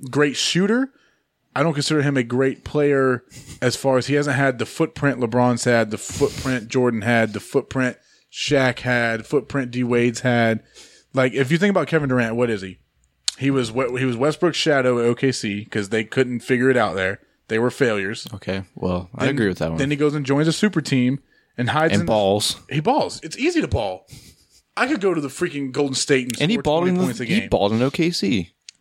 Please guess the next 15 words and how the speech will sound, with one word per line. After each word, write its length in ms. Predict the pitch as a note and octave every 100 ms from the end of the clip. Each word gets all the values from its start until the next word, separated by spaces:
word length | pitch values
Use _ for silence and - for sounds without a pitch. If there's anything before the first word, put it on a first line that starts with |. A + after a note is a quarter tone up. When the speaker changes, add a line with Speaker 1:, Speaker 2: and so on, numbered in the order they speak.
| -
Speaker 1:
Yeah, 180 | A#2+ C#3
and 80 |
he 80 | G2
blew 220 | F#2+ C3
a 40 | A#2
three 260 | - B2+
one 240 | B2+ B2 A2
lead 360 | C3+ D3 A#2 G#2+
and 220 | G#2+ G#2
had 120 | A2+
to 80 | A2
run 240 | G#2+ B2+ B2
to 60 |
that 200 | A2 G#2+
team. 320 | - D3+ F#2